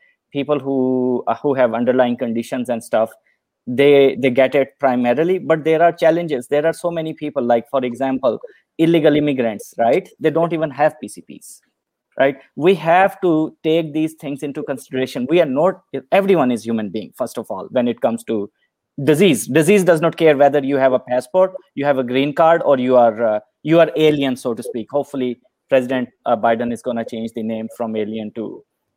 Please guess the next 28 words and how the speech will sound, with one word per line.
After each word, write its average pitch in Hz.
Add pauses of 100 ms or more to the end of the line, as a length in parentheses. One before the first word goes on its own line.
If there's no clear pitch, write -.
(140)
uh, 104
to -
non-citizens, 107
right? 127 (200)
So, - (320)
okay, 196
so -
the -
problem 214
is 156 (220)
P 214
C 240
Ps 214
won't 160
be 160
able 151
to 151
cater 131 (920)
to 165
the 165
needs 165
of 160
those 156
people 165
who 175
are 156
not 160
even, 151